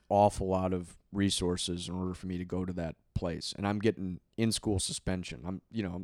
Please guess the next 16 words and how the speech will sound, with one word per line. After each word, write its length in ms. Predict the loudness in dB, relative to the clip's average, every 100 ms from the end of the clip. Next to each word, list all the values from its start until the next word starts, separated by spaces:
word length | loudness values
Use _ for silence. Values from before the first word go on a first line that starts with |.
| -2
I'm, 180 | -2 -2 -2
I'm 140 | -2
just 240 | 0 -2 -4
a, 120 | -6 -8 _ _ _ _ _ _ _ _ _ _ 0
a, 160 | 0 0 _ _ _ _ -20 _ _ -12 -12 _ _ _ _ -20 _ -20 2
not 240 | 6 8
a 40 | 8
great 260 | 4 2
student 500 | 4 4 4 2 -2 -8
and 260 | -8 -8
causing 340 | 2 4 4 6
problems 440 | 6 6 4 0
in 80 | -2
the 60 | -4
classroom 680 | -2 -2 -2 -4 -4 -4
and 200 | -6 -8